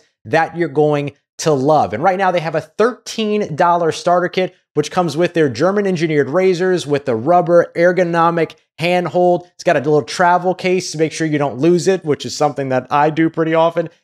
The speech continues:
And then a small bottle of shaving cream for you to use as well. It's the perfect starter set. And then you can subscribe for refills as little as two dollars a pop. It doesn't get any better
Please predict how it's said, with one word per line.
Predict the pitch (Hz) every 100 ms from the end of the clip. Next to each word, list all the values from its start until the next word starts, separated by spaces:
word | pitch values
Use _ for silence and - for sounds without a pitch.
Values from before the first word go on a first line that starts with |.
| -
And | 151 160 156
then | 175 165
a |
small | - 160 170 160
bottle | 160 170 170
of | 135
shaving | - 165 170 175
cream | 160 170 160
for | 151
you | 147
to | 156
use | 160 160 127
as | 131 104
well. | 151 151
It's | 160 -
the | 151 _
perfect | - 180 - 190
starter | - - 156 156 156
set. | - 156 151 - _
And | 131 151
then | 196 180
you | 170
can | 185 170
subscribe | 147 - - 170 185 196
for | - 156
refills | 175 196 185 165 156
as | 160
little | 180
as | 175 170
two | - - 233 240
dollars | 196 180 190 196 -
a | 156
pop. | 151 - 170 170
It | 147
doesn't | 190 202 185
get | 202
any | 190 196
better | 156 170 151 139